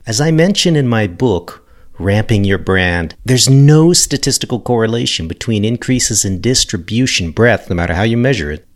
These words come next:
and long-term growth, let alone the likelihood of scaling. These door count shout-outs in the media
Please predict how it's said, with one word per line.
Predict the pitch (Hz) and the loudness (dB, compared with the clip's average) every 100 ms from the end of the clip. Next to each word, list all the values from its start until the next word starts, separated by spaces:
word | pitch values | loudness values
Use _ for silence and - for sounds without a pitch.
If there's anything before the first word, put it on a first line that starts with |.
| - | -6
and | 92 90 | -6 -2
long-term | 90 98 110 104 113 113 104 | -2 -2 -2 -4 -2 -2 0
growth, | 113 76 71 - - _ - | 0 0 -4 -14 -20 _ -8
let | 107 110 | -2 0
alone | 104 101 90 80 | 2 0 -4 -6
the | 90 | -6
likelihood | 85 82 85 80 78 | -6 -8 -8 -8 -6
of | 82 | -2
scaling. | - - 90 76 64 - - _ _ _ _ - | 0 0 -2 -4 -8 -16 -20 _ _ _ _ 0
These | 131 170 214 165 | 4 6 4 2
door | 107 - 147 170 185 | 0 4 4 4 2
count | - - 170 170 - | 0 -2 0 -2 -2
shout-outs | - 156 147 139 123 123 139 | -2 0 0 0 0 0 -2
in | 117 | -2
the | |
media | 110 123 131 127 120 92 92 | -2 -2 -2 0 0 0 -2